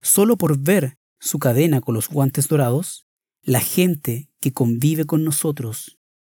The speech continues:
puede reconocer quiénes somos. ¿Hay algo en nosotros que se ve diferente?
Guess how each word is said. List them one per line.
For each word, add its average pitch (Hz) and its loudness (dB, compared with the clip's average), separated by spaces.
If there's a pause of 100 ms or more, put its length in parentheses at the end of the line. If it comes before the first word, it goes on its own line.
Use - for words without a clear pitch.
(160)
puede 160 2
reconocer - 0 (100)
quiénes 110 -2
somos. 131 -4 (760)
¿Hay 170 2 (160)
algo 180 0
en 147 4
nosotros 156 -2 (160)
que 139 -6
se - 0
ve 123 -2
diferente? 139 -2